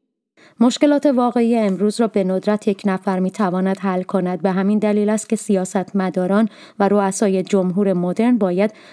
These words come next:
مهارت‌های زیادی از جملهٔ همکاری، حل مشکلات پیچیده، رهبری و انگیزه دهی به تلاش‌های دیگران داشته باشد. آنها نمی‌توانند برای حل مشکلات در دنیای مدرن واقعی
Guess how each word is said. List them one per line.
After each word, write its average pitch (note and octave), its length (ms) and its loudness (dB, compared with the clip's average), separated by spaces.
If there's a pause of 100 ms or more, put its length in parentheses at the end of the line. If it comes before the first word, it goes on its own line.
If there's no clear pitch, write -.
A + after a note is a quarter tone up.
(100)
مهارت‌های B3 600 2
زیادی G3 360 0
از G3+ 180 0
جملهٔ G#3 240 0
همکاری، F#3 640 -2
حل F#3 320 -2
مشکلات F3+ 580 -2
پیچیده، A#3+ 600 -2 (320)
رهبری F#3+ 520 0
و G3+ 160 0
انگیزه F#3 480 -2
دهی F#3 320 -2
به G3 120 0
تلاش‌های F#3 640 -2
دیگران A#3 600 0
داشته F#3 420 -2
باشد. F3+ 440 -4 (840)
آنها C4 280 4
نمی‌توانند G3+ 720 2
برای F#3 280 0
حل G3+ 320 0
مشکلات F#3+ 560 -2
در F#3 180 0
دنیای F#3 500 0
مدرن F#3+ 520 0
واقعی F#3 560 0